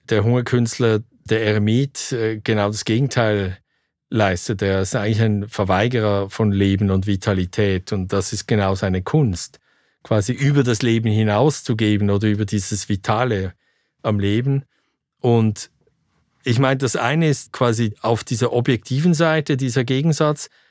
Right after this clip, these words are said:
aber die andere Seite ist auch, man könnte sagen, die gesellschaftliche Seite. Wie reagiert die Gesellschaft darauf? Was will die Gesellschaft vom Künstler?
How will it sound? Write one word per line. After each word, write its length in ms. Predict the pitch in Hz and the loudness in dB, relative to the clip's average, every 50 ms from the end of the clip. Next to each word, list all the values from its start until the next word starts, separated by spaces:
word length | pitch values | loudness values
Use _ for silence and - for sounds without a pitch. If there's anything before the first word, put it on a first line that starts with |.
| _ _ _ _ | _ _ _ _
aber 200 | - 123 117 123 | -2 -2 0 0
die 160 | 113 127 123 | 0 0 2
andere 300 | 107 113 139 160 165 156 | 2 2 2 2 2 2
Seite 320 | 139 - 135 120 117 127 117 | 2 2 2 0 0 0 -2
ist 140 | 101 - 127 | -2 0 0
auch, 260 | 117 113 110 - - | 0 0 0 0 -2
man 120 | 120 104 | -2 0
könnte 220 | - 131 120 120 110 | 0 -2 -2 0 0
sagen, 260 | 107 117 113 117 107 | 2 2 2 2 0
die 100 | 117 113 | -2 -2
gesellschaftliche 880 | 117 113 - - 117 131 147 139 - 131 107 101 - - 127 101 104 98 | -2 -2 0 2 2 2 2 2 2 0 0 0 -2 -4 -2 0 0 0
Seite. 400 | 101 104 92 87 85 - 92 95 | 2 2 0 0 0 -2 -4 -2
Wie 160 | 113 127 127 | 0 0 0
reagiert 800 | 110 117 120 113 104 101 - - 110 110 104 95 - - - - _ _ _ _ _ _ _ _ _ _ _ _ _ | 0 2 2 2 0 0 -2 -2 0 0 0 0 -4 -10 -16 -18 _ _ _ _ _ _ _ _ _ _ _ _ _
die 100 | 120 107 | -4 -2
Gesellschaft 1040 | - 110 - 110 107 131 139 - 120 104 95 - - - - - - - - - - | -2 0 0 2 2 2 0 0 0 -2 -2 -2 -6 -12 -14 -14 -14 -14 -14 -16 -6
darauf? 480 | - 104 104 107 98 90 85 87 - - | -2 0 2 2 2 0 -2 -4 -2 -2
Was 180 | 104 95 - 120 | -2 -2 2 2
will 160 | 117 117 117 | 2 2 2
die 220 | 117 117 110 110 | 2 0 0 0
Gesellschaft 520 | 113 113 98 110 107 113 120 - 123 107 - | 0 0 2 2 2 2 2 0 -2 -2 0
vom 200 | - 104 95 - | -2 -2 -2 -2
Künstler? 580 | - 123 147 185 - - - 117 104 95 95 | 0 0 0 0 0 -2 -2 0 0 0 -2